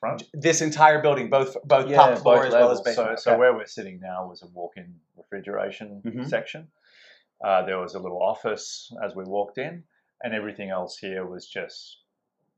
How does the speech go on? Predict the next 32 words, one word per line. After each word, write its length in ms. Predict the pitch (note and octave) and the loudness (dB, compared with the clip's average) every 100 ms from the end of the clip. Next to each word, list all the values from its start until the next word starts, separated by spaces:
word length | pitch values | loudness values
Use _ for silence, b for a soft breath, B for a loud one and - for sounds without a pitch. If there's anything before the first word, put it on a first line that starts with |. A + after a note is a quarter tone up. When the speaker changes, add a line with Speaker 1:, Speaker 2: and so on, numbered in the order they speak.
| _ _ _ _ | _ _ _ _
Speaker 1:
stuff 360 | - - - - | -20 -8 -6 -6
strewn 480 | - - G2 E2 E2 | -12 -14 -12 -12 -14
everywhere. 680 | D#2+ F2 E2+ E2+ E2+ E2 _ | -16 -16 -12 -8 -8 -10 _
There 80 | F2+ | -14
was 140 | E2+ | -14
no 140 | F2+ D#2+ | -14 -16
real 300 | E2 E2 D#2 _ - | -14 -18 -18 _ -20
infrastructure. 640 | F#2+ - - - - - - _ b b b b - | -18 -16 -8 -10 -8 -16 -18 _ b b b b -4
Uh, 380 | F#2+ F#2 F#2+ F#2+ A2+ | 0 2 4 2 0
and 140 | G2+ | -2
then 160 | G2+ G#2 | -2 0
upstairs 680 | A#2 - - A2+ A2+ A2 - | -2 -2 -6 -4 -4 -6 -6
was 380 | G#2 F#2+ - _ _ _ _ _ A#2+ | -8 -8 -14 _ _ _ _ _ -6
where 200 | G2 F#2+ | -4 -2
we're 120 | F#2+ | -6
sitting, 480 | - A2 G2 F#2 F#2+ | -8 -8 -8 -10 -12
and 140 | F#2+ F#2 | -12 -12
you 60 | |
saw 200 | F2+ G2 | -10 -8
the 140 | F2+ E2+ | -8 -8
photos 420 | F#2 F#2+ G2+ F#2+ | -6 -4 -4 -6
of 60 | F2 | -10
the 100 | F#2 | -8
old, 240 | F2+ F2+ _ _ - | -6 -8 _ _ -14
old 200 | F#2 F#2 | -12 -12
space. 440 | - - - _ _ _ - | -8 -8 -10 _ _ _ -2
That 140 | G2+ F#2+ | -2 -2
was 120 | F#2+ | -6
also 280 | F#2+ F#2+ G2 | -10 -6 -4
a 60 | F#2+ | -4
walk-in 400 | F#2 F#2+ G2 F#2+ | -6 -8 -10 -16
refrigeration 720 | F#2+ G2+ F#2+ G2 G2+ - G#2 | -16 -16 -10 -10 -10 -14 -20